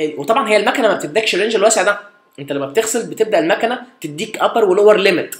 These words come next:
عشان برضو ما تطلعش براها. ممكن الابر واللور ليميت دي مثلًا لو انت هتغسل على اربعتاشر تديك ايه؟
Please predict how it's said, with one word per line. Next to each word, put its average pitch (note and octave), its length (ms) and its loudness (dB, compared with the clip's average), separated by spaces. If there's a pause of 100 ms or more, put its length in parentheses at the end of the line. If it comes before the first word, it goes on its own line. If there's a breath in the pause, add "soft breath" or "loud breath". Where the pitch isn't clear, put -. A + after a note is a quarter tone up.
عشان C#3 220 -12
برضو F3 180 -2
ما D#3+ 60 0
تطلعش F#3+ 320 0
براها. E3 400 2 (440 soft breath)
ممكن F#3+ 260 0
الابر E3+ 300 2
واللور F3+ 320 2
ليميت G3 220 -2
دي E3+ 120 -10
مثلًا G3 320 -2
لو E3 80 -2
انت F#3+ 100 -6
هتغسل G3 380 -4
على C#3 160 2
اربعتاشر C#3+ 580 0
تديك D#3+ 340 -12 (120)
ايه؟ G#3+ 260 0